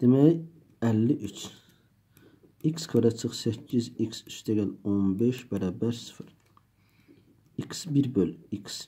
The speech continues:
iki üstə gəl X iki böl X bir. Ortaq mərəz olur, bu vurulsun bu. Sürətdə olur,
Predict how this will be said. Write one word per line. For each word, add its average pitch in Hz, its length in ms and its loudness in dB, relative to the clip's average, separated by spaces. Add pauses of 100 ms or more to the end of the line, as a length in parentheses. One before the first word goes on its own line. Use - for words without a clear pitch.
iki - 320 -8
üstə - 320 -2
gəl 135 280 4 (1700)
X - 320 -14
iki - 180 -4
böl 120 200 4
X - 260 -14
bir. - 140 -14 (1160)
Ortaq 143 320 4
mərəz 151 280 12
olur, 147 180 8
bu 143 120 6
vurulsun 127 400 4
bu. 80 120 -2 (3500)
Sürətdə 139 480 6
olur, 139 160 8